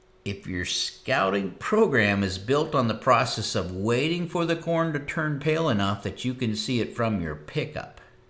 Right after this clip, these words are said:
yeah, we need to revisit the concept of the pest boss and timely scouting. These fields we should have jumped on three weeks ago before they had the opportunity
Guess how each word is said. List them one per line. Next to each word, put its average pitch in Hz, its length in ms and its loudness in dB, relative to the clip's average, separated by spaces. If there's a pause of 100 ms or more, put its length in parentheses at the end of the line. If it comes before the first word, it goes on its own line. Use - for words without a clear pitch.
(1000)
yeah, 71 120 -10
we 95 220 0
need 143 240 0
to 131 80 0
revisit 123 540 0
the 110 80 -2
concept 117 540 -2
of 98 120 -2
the 82 80 -4
pest 107 360 0
boss 90 380 0
and 80 160 -8
timely 85 420 -6
scouting. 80 520 -6 (120)
These 113 340 0
fields 113 340 0
we 104 100 -2
should 98 200 -4
have 85 120 -4
jumped 95 320 -2
on 82 220 -4
three 85 260 -6
weeks 123 300 -4
ago 113 380 0 (760)
before 160 640 0
they 110 120 4
had 87 100 2
the 87 80 0
opportunity 82 880 -4